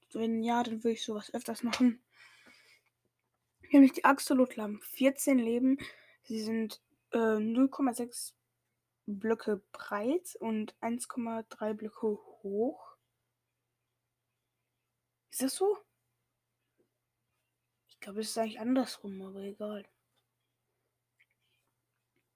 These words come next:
Ähm, dann, sie sind, ähm, der Spawn, er läuft durch Spawn-Eier oder durch einen Axolotl-Eimer.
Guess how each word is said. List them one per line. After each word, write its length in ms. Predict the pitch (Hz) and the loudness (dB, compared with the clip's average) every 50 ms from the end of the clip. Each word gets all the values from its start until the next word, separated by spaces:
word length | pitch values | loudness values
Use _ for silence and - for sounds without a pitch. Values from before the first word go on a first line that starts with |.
| _ _ _ _ _ _ _ _ _ _ _ _ _ _ _ _ _ _ _ - | _ _ _ _ _ _ _ _ _ _ _ _ _ _ _ _ _ _ _ 2
Ähm, 480 | 233 240 240 233 240 233 226 226 220 - | 4 6 6 6 4 2 0 0 -2 2
dann, 360 | 233 233 233 240 240 240 240 | 2 2 4 4 2 2 0
sie 220 | 247 - 254 240 | 0 -2 -2 -2
sind, 540 | 226 - 240 233 240 233 233 226 - - - - | -2 -2 -2 -2 0 0 -2 -2 -4 -6 -6 -2
ähm, 540 | 226 226 220 220 220 220 214 208 202 220 220 - - _ _ _ _ _ _ _ _ _ _ - - _ _ _ _ _ _ _ - - | 0 2 2 2 0 -2 -6 -8 -10 -12 -14 -16 -20 _ _ _ _ _ _ _ _ _ _ -20 -20 _ _ _ _ _ _ _ -10 -4
der 100 | 214 220 | -4 -4
Spawn, 520 | 208 - - - 240 254 285 294 277 262 - - | -4 -4 -2 2 4 6 6 6 4 2 -2 -2
er 160 | - 226 226 | -2 0 2
läuft 260 | 220 226 233 233 - _ - - | 4 4 2 0 -2 _ -6 -4
durch 220 | 226 220 214 - - | -2 -2 -2 -4 -8
Spawn-Eier 600 | - - _ - 233 247 247 247 247 254 247 226 | -12 -10 _ 0 2 2 4 4 4 4 4 2
oder 200 | 220 220 220 220 | 0 -2 -4 -4
durch 280 | 220 220 214 214 - 196 | -4 -4 -4 -4 -6 -12
einen 200 | 196 202 196 - | -12 -12 -12 -12
Axolotl-Eimer. 960 | - - - - - 196 208 220 - - 262 233 233 240 247 247 254 262 | -14 -16 -14 -12 -10 -6 -6 -6 -4 -4 -4 -2 0 0 0 0 -2 -4